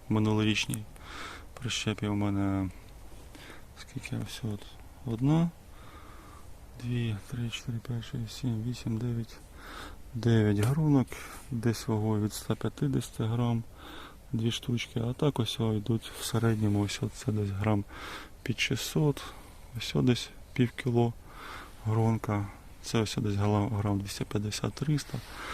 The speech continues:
ті десь грам по двісті п'ятдесят. Ну, поки що молода прищепа. Наступний рік буде вже...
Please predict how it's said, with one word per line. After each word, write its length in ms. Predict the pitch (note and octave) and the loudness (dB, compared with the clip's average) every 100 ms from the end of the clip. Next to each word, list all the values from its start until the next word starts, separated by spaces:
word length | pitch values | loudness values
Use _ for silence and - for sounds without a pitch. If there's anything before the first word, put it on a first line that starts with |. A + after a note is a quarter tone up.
| - - - | -8 -10 -8
ті 140 | - | 0
десь 240 | A#2 - - A2 | 0 0 -4 -2
грам 160 | A2+ | 0
по 120 | G2 | 2
двісті 300 | G#2 G#2 - | 0 -2 -4
п'ятдесят. 520 | - G#2+ G#2+ - A#2 A2+ E3+ | -2 0 0 -4 -4 -2 2
Ну, 120 | E3 - - - - - - - | 0 -2 -16 -14 -12 -12 -12 -2
поки 260 | A2+ - | -2 2
що 160 | A#2 A#2 | 2 4
молода 340 | A2 G#2+ G2+ | 4 2 2
прищепа. 560 | G#2 A2 G2 - B2+ A2 G#2 - - - - - - - - - - - - - - - - | 0 0 0 0 -2 -2 -6 -12 -16 -14 -6 -4 -4 -6 -16 -18 -18 -16 -16 -16 -12 -12 0
Наступний 480 | A#2+ A2 - A2+ A#2 | 4 4 2 0 2
рік 80 | G#2+ | 2
буде 200 | G#2+ G#2+ | 2 2
вже... 260 | G#2 A2 | 4 2